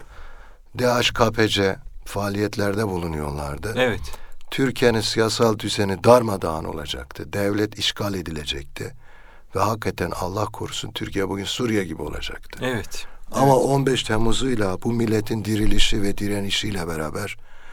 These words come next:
Speaker 1: engellendi. Ve bunun bir yansıması olarak Türkiye canlandı, kendine geldi ve sınır ötesi ot-, operasyonlara girdi.
Speaker 2: Evet.
Speaker 1: Orada da askerlerimiz çok önemli başarılar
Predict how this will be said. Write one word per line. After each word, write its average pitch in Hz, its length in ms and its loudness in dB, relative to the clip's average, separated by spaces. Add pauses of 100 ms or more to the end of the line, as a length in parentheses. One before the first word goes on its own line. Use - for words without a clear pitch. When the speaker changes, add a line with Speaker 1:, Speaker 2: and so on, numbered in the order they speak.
(280)
Speaker 1:
engellendi. 104 840 6 (720)
Ve 123 220 12
bunun 139 640 8
bir 117 180 2
yansıması 110 720 2
olarak 104 380 4
Türkiye 104 560 -2 (500)
canlandı, 110 680 4
kendine 98 520 0
geldi 101 500 0
ve 123 180 4 (580)
sınır 135 360 2
ötesi 107 540 0
ot-, - 360 -2
operasyonlara 123 760 2
girdi. 82 420 -4 (320)
Speaker 2:
Evet. 120 360 -6
Speaker 1:
Orada 127 400 4
da 113 240 0
askerlerimiz 101 960 -2 (360)
çok 120 240 -2
önemli 92 460 -2
başarılar 98 720 -2